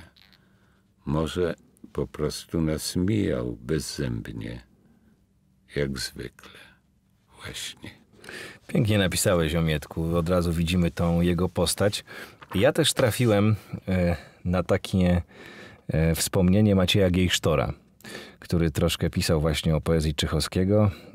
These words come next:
Speaker 2: no i porównywał ją w, tutaj z jednej strony, to już mówiliśmy, do, do Norwida, e, na-, wskazywał na jej związki z plastyką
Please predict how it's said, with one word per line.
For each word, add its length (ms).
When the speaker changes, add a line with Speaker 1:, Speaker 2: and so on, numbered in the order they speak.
Speaker 2:
no 380
i 140
porównywał 680
ją 220
w, 320
tutaj 360
z 40
jednej 260
strony, 280
to 100
już 140
mówiliśmy, 520
do, 100
do 280
Norwida, 600
e, 440
na-, 200
wskazywał 640
na 280
jej 220
związki 440
z 100
plastyką 640